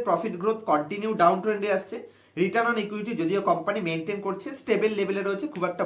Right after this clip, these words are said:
ভালো নয়। তার against-এ ট্রেন্ড কোম্পানি কিন্তু সুপার ডুপার পজিশনে। সব দিক থেকে আমি মনে করছি ডিমার্টের তুলনায় ট্রেন্ড সব দিক থেকে এগিয়ে রয়েছে।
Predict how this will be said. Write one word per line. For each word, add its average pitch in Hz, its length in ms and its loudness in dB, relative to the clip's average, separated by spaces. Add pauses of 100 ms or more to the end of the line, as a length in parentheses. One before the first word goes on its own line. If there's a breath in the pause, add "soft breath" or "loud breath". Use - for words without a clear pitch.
ভালো 113 220 -4
নয়। - 140 -16 (720 soft breath)
তার 202 160 8
against-এ 233 300 2 (140)
ট্রেন্ড 226 220 4 (100)
কোম্পানি 196 360 2
কিন্তু 196 240 -6
সুপার 214 280 2
ডুপার 156 260 0
পজিশনে। 95 340 -8 (120)
সব 220 140 6 (100)
দিক 240 180 -4
থেকে 262 200 -4
আমি 190 160 -4
মনে 208 160 -2
করছি 208 180 -4 (140)
ডিমার্টের 185 400 0
তুলনায় 196 400 -4
ট্রেন্ড 180 240 -2 (260)
সব 190 200 4
দিক 190 180 -6
থেকে - 200 -6
এগিয়ে 101 240 -6
রয়েছে। - 240 -14